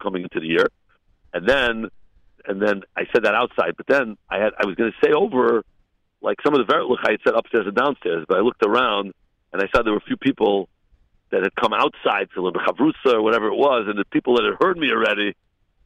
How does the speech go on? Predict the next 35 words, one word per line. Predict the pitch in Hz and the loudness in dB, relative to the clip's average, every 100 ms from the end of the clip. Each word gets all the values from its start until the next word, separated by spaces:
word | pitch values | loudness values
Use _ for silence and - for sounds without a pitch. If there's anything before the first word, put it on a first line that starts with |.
| _ _ - | _ _ 0
were, | 120 123 | 0 2
were | 135 143 | 2 2
outside, | 151 175 - 202 135 123 | 2 0 0 0 0 -2
and | 117 135 | 0 0
that's | 143 | 0
a, | 147 | -2
a | 135 131 | 0 2
rough | 143 160 131 | 2 2 0
nightmare. | 143 175 143 127 107 107 | -2 -2 -2 -2 0 2
Where, | 120 208 - | 4 2 2
oh | 147 156 | 2 2
no, | 165 156 127 | 2 2 2
I'm | - - 120 | 0 0 2
gonna | 147 - | 0 2
say | 160 | 0
the | 131 - | 0 -2
same | 147 156 131 | -2 0 -2
drasha. | 139 175 - 123 110 127 - | 0 0 2 0 0 -2 -2
You | 320 262 | -2 2
guys | 170 156 | 0 2
say, | 170 | 0
"Well, | - - - | 0 -2 -6
you | - - | -2 2
know, | 185 165 - _ - | 2 2 -4 _ -4
I'm | 180 | 0
learning | 208 208 | 2 2
my | 190 | 0
Chavrusa. | 156 160 185 - | 0 2 2 2
You | 143 | 0
come | 165 180 | 2 2
out | 156 | 2
here | 170 | 0
and | 139 | -2
spoke, | - 190 202 - - - - 466 508 - | -2 2 2 0 -8 -20 -2 2 2 2
and, | - | 2